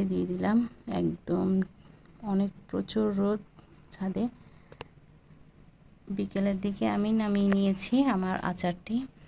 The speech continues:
এখন হচ্ছে বক্স করার পালা। এটি বানাতে বেশি দিন সময় লাগে না, একদিনে সম্পূর্ণ তৈরি হয়ে যায়। এই যে দেখতে পাচ্ছেন আমি নিয়ে নিয়েছি, কালারটি অনেক সুন্দর এসেছে,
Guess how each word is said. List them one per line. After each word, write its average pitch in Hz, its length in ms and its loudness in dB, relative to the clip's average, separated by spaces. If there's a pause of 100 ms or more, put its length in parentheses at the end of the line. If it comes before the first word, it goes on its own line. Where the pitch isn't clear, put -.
(420)
এখন 190 460 0 (340)
হচ্ছে 196 360 -2
বক্স 175 340 -2 (140)
করার 180 320 2 (100)
পালা। 180 260 0 (1080)
এটি 196 320 -2
বানাতে 190 420 0
বেশি 190 260 -2
দিন 208 160 0
সময় 208 300 -2
লাগে 196 300 2
না, 220 120 2
একদিনে 180 500 0
সম্পূর্ণ 196 440 0
তৈরি 196 300 0
হয়ে 196 180 2
যায়। 208 260 -2
এই 190 80 -4
যে 180 160 -6
দেখতে 175 340 -6
পাচ্ছেন 185 380 0 (300)
আমি 175 240 0 (160)
নিয়ে 185 240 0
নিয়েছি, 185 420 -2 (720)
কালারটি 196 480 0 (100)
অনেক 196 340 0
সুন্দর 202 360 0
এসেছে, 196 400 -4